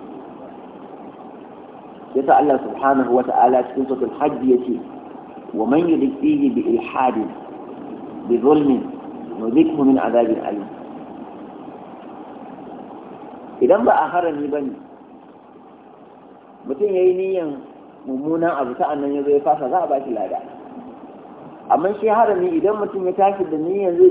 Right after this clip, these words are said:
je ya yi ɓarna ma, tun kan ya yi ya riga ya ɗiba zunubi. Allah ya ce, "ومن يرد فيه بإلحاد." Duk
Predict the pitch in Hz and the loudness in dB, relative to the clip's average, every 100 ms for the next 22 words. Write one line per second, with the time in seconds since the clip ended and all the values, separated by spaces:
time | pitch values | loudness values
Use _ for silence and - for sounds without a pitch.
0 | 170 165 160 151 131 135 135 135 165 220 | 10 6 4 4 2 0 0 0 0 0
1 | 196 160 143 151 170 170 147 151 147 139 | 0 2 2 6 6 6 4 2 2 -2
2 | 127 123 113 98 - - - - - - | -2 -4 -8 -12 -18 -20 -18 -18 -18 -20
3 | - - - - - - - - - - | -20 -20 -20 -20 -20 -12 -10 -10 -14 -20
4 | - - 165 151 151 160 135 147 185 165 | -2 2 4 4 2 2 2 2 0 0
5 | 143 143 156 160 147 127 113 123 - 131 | -2 -4 -4 -2 -2 -2 0 -2 0 0
6 | 135 104 - - - - - - | 0 -2 -12 -18 -18 -20 -18 2